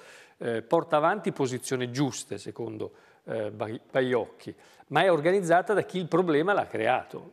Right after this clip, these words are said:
Cioè, eh, quindi su questo credo che più o meno potremmo essere abbastanza d'accordo. La chiusura del Dipartimento Materno Infantile, infatti, porta il nome di coloro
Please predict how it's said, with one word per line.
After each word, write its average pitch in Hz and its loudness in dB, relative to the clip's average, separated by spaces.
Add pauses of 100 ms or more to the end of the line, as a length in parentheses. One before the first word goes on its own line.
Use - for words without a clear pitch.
(140)
Cioè, - -10 (120)
eh, 156 -18
quindi 131 -16
su 160 -6
questo 135 2
credo 123 0
che 113 -6 (360)
più 131 -6
o - -4
meno 113 -6 (460)
potremmo 123 -4
essere 117 -4
abbastanza 127 -2
d'accordo. 123 0
La 127 4
chiusura 190 2
del 160 4
Dipartimento 151 0
Materno 151 0
Infantile, 131 -2
infatti, 117 0
porta 156 0
il 135 -2
nome 143 0
di 120 -8
coloro 180 4